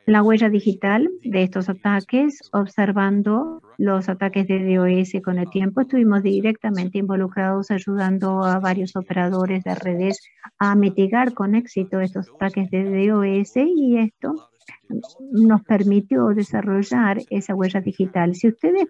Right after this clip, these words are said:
pueden rastrear toda la campaña de la, atacantes de, de, de dos a nivel mundial, esto es algo que no se hizo nunca antes para una campaña de atacantes de dos.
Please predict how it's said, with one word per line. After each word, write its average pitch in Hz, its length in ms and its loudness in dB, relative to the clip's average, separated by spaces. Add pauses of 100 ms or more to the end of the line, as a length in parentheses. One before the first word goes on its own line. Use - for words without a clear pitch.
pueden 247 360 2
rastrear 202 800 0 (600)
toda 254 340 2
la 190 100 -2
campaña 208 680 0
de 190 480 -4
la, - 380 -6
atacantes 190 580 -2
de, 180 280 0 (300)
de, 180 140 0
de 180 100 0
dos 185 400 0
a 185 220 -2
nivel 175 560 0
mundial, 175 420 -2
esto - 160 -6
es 226 100 -6
algo 302 240 -2
que 208 140 0
no 214 200 0
se 202 160 -6
hizo 190 440 -4
nunca 180 460 -2 (160)
antes 175 440 0 (600)
para 185 240 0
una 196 180 0
campaña 185 560 -2
de 180 500 0 (720)
atacantes 185 800 -4
de 190 560 4
dos. 180 500 2